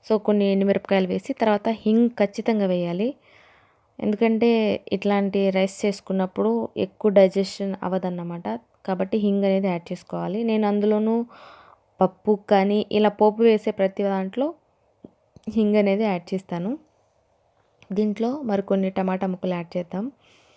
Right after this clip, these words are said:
లేదనుకుంటే టమాటా స్కిప్ చేసి మీరు లెమన్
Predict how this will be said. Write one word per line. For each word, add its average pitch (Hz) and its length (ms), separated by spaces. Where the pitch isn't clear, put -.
లేదనుకుంటే 226 600
టమాటా 202 600
స్కిప్ - 420
చేసి 208 240
మీరు 185 320
లెమన్ 190 420